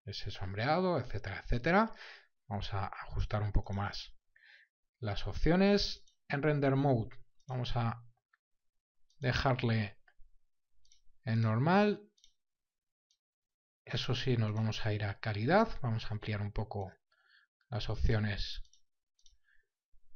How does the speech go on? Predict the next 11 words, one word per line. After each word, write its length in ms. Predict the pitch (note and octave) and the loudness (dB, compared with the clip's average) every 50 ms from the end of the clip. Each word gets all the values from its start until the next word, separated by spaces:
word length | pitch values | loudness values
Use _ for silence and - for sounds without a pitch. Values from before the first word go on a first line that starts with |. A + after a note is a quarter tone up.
| - - - - _ _ _ - - - - - - - - - | -18 -18 -20 -20 _ _ _ -20 -20 -18 -16 -14 -14 -14 -12 -8
de 180 | - A2 A2 A2 | -4 -2 -2 0
calidad 500 | - A2+ A2 A2 A2 A2+ A2+ A2+ G#2+ - - - - - | 0 0 0 2 2 2 2 2 2 2 0 -2 -2 -4
del 260 | - A#2+ G#2+ A2 G#2 G#2 | -4 -4 -4 -4 -2 -2
anti-aliasing. 1040 | G#2 A2 A2 - A2 G2+ G2+ A2+ C#3 E3+ G3 G3 - - - G3 G3 G3 G3 F#3 | -2 -4 -4 -4 -6 -4 -4 -2 0 2 2 2 2 2 2 2 2 2 2 0
Vamos 260 | D#3+ B2+ A2+ A2 - - | 0 0 -2 -2 -2 -4
a 40 | G#2 | -4
darle 480 | G2+ G2+ G2+ G2+ G2+ G2+ G2 F#2+ - _ - - - - - - - - _ - _ _ - - | -4 -4 -4 -4 -6 -6 -8 -10 -14 _ -20 -20 -20 -20 -20 -20 -20 -20 _ -20 _ _ -18 -10
a 140 | - G2+ - | -8 -4 -2
probar 340 | - G#2 G2+ G#2 G2+ G2+ | -2 0 0 0 -2 -4
con 220 | - - A2 G2+ G#2 | -4 -6 -6 -6 -4
tres. 560 | - C3+ F3+ G#3 A3 A3 - - - - - | 0 0 2 2 2 0 0 -2 -4 -4 -6